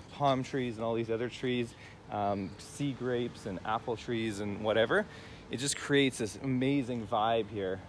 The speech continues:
Um, they've got water sports there. I went, uh, paddle boarding, there's kayaking, there's surf-, or, um, not surfing,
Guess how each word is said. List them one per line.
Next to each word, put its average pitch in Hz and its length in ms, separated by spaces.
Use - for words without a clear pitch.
Um, 101 300
they've 110 180
got 107 200
water 120 280
sports 117 400
there. 117 340
I 107 80
went, 98 300
uh, 92 140
paddle 123 360
boarding, 117 460
there's 95 180
kayaking, 117 420
there's 101 180
surf-, 120 380
or, 110 400
um, 95 300
not 104 140
surfing, 104 420